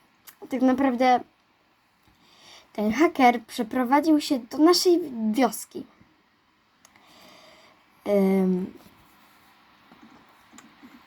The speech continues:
po kilku dniach ten haker przeprowadził się do naszej wioski.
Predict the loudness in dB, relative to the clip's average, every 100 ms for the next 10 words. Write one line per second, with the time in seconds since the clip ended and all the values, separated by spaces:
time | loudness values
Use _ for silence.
0 | -16 -14 -8 -6 0 2 2 0 -4 -4
1 | -4 -4 -8 -10 -8 -4 -2 -2 -4 -4
2 | -2 -4 -4 -4 -2 -2 -2 -6 -10 -4
3 | -2 -2